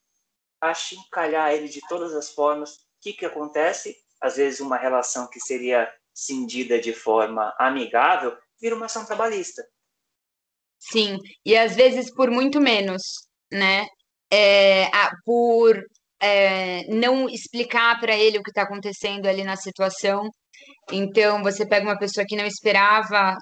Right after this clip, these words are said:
Speaker 2: esse momento da demissão, que sempre vai ser horrível. Então, eu, eu brinco, né, com, com gestores que ninguém quer fazer uma demissão e a gente tá ali se preparando pra demitir o funcionário. Eu falo, "Fica tranquilo, vai ser horrível.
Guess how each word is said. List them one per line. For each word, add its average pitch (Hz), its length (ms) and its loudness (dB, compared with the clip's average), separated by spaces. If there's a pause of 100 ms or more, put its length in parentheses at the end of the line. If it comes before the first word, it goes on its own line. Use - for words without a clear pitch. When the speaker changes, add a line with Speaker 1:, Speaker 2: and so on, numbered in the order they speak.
(100)
Speaker 2:
esse 190 300 -6
momento 196 480 -2
da 190 160 4
demissão, 190 600 0
que 233 100 -8 (320)
sempre 277 460 -2
vai 185 140 2
ser 190 160 -4
horrível. 185 440 -2 (580)
Então, 202 460 4
eu, 196 480 8
eu 185 180 6
brinco, 208 520 6 (240)
né, 180 260 2 (480)
com, 190 200 0
com 190 140 -4
gestores 196 640 4 (400)
que 190 280 2 (100)
ninguém 208 440 2
quer 190 120 -4
fazer 170 180 0
uma 175 140 2
demissão 185 460 2
e 185 80 0
a - 20 2
gente 170 180 0
tá - 80 0
ali 180 140 2
se 180 100 -12
preparando 180 400 0
pra 180 120 -2
demitir 180 420 -2
o 175 80 -4
funcionário. 190 520 2
Eu 208 60 0
falo, 190 240 2
"Fica 226 180 2
tranquilo, 233 420 2
vai 190 100 2
ser 196 140 4
horrível. 202 420 2